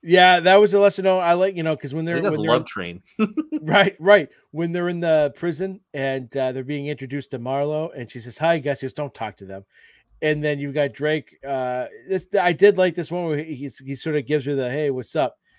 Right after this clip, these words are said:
Speaker 1: And he goes, "You watch your mouth, Barry White. That's my lady." And then at one point he said, "Stay out of my way. Uh, you, you wind and fire, stay out of my way."
Speaker 2: It's great.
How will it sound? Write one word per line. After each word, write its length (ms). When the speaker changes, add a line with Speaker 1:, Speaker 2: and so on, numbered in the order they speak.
Speaker 1:
And 80
he 40
goes, 140
"You 100
watch 300
your 80
mouth, 260
Barry 420
White. 300
That's 220
my 260
lady." 420
And 140
then 100
at 80
one 220
point 220
he 40
said, 180
"Stay 340
out 160
of 80
my 160
way. 420
Uh, 180
you, 500
you 220
wind 200
and 140
fire, 380
stay 260
out 120
of 80
my 140
way." 260
Speaker 2:
It's 80
great. 260